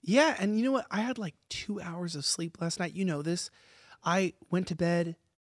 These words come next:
I got two hours of sleep. I got woken up. I'm not gonna get into the story. I have had no sleep. I have canker sores in my tongue. I can barely speak right now. It's very, very painful. And I, I feel very under the weather.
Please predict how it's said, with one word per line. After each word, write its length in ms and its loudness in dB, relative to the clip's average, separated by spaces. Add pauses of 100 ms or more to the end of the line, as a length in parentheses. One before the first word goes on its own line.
(100)
I 60 -2
got 200 -4
two 240 4
hours 280 4
of 60 -4
sleep. 280 -2
I 40 -8
got 140 -2
woken 340 2
up. 280 0 (720)
I'm 80 2
not 140 4
gonna 140 0
get 80 2
into 120 -2
the 80 -8
story. 580 2 (300)
I 60 0
have 100 2
had 160 0
no 220 4
sleep. 340 2
I 60 -4
have 260 -2
canker 320 -2
sores 320 0
in 80 -4
my 100 -2
tongue. 300 -2
I 60 0
can 160 -4
barely 320 0
speak 340 -4
right 160 2
now. 220 0
It's 180 -6 (100)
very, 240 2
very 260 -2
painful. 580 -4 (360)
And 180 2
I, 340 2
I 140 0
feel 300 0
very 360 2
under 180 -4
the 100 -2
weather. 440 -2